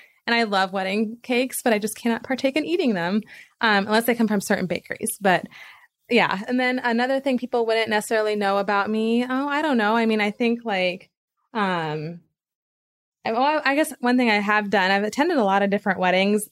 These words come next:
across the country, which has given me a, a different perspective on just how weddings operate. Um, so I've been to, like, weddings at the Beverly Hills Hotel. Um, I've been to weddings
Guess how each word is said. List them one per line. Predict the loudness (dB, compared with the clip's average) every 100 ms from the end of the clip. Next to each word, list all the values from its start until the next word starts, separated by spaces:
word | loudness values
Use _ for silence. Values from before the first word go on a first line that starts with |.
| -8
across | -4 0 0
the | -2
country, | -4 -4 -2 0 2
which | 2
has | 0 0
given | 0 2
me | 2
a, | 2 0
a | -2 -2
different | 0 -2 -2
perspective | -2 -4 -6 -4 0 2 2 0 0
on | 2 2 2 -2 -6
just | -10 -2
how | 0 0 -2 -8 -20 -10
weddings | -2 0 0 -2
operate. | -2 -2 0 2 2 0
Um, | -2 -2 -2 -4 -10 -16 -20 -18
so | -2 0 2 2
I've | 2
been | 2 0
to, | 0
like, | -2 0
weddings | 2 2 0 -4
at | -8
the | -6
Beverly | -6 -4 -2
Hills | 0 0 -2
Hotel. | -2 -2 0 0 2 2 0 0 0
Um, | -2 -2 -2
I've | -4 -4
been | -2 -4
to | -2
weddings | -2 0 -2